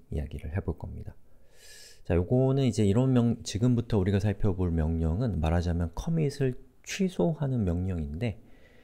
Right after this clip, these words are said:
좀 어렵습니다. 그리고 주의해서 하셔야 돼요. 예, 그래서 요건 이제 그렇게 하면 된다 정도만 아시고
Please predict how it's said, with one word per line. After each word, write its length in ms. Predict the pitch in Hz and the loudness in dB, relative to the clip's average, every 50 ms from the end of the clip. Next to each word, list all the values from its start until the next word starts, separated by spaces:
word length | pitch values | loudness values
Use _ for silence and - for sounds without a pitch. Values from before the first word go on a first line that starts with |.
| - - _ | -20 -20 _
좀 160 | - - 101 76 | -4 -2 -2 0
어렵습니다. 640 | 73 78 101 92 - - - 73 71 69 - 80 | 2 0 0 -2 -2 -6 -8 -6 -6 -6 -8 -6
그리고 260 | 78 78 82 80 80 78 - _ - _ - _ | -4 -4 -2 -2 -2 -4 -6 _ -20 _ -20 _
주의해서 540 | - - 85 92 95 92 82 - - 71 | -8 0 2 2 8 8 8 8 6 2
하셔야 260 | 71 - - 71 71 78 | -6 -6 -8 -10 -10 -10
돼요. 200 | 82 104 110 113 - _ _ _ _ _ _ _ _ _ _ _ _ _ - - 90 | -12 -14 -14 -16 -20 _ _ _ _ _ _ _ _ _ _ _ _ _ -18 -14 -14
예, 220 | 82 - - - - | -12 -12 -14 -16 -10
그래서 520 | - 82 82 80 82 73 87 101 139 - - - - - - - - - - 80 | -8 -8 -4 -4 -4 -2 -2 -4 -4 -4 -8 -18 -20 -20 -20 -20 -20 -6 -2 2
요건 180 | 82 87 85 | 2 4 4
이제 140 | 80 78 80 | 4 2 0
그렇게 420 | - - 92 98 - - - - | 4 4 4 4 4 2 12 12
하면 220 | 104 95 95 90 82 | 12 12 12 4 -2
된다 340 | - 85 85 95 104 117 107 | -2 0 0 2 4 4 4
정도만 460 | 101 98 92 85 92 90 92 90 76 | 2 2 0 0 -2 -2 -2 -2 -4
아시고 680 | 87 80 76 - - - 78 76 - 69 82 76 - | -4 -6 -6 -6 -6 -8 -8 -4 -2 -4 -4 -4 -8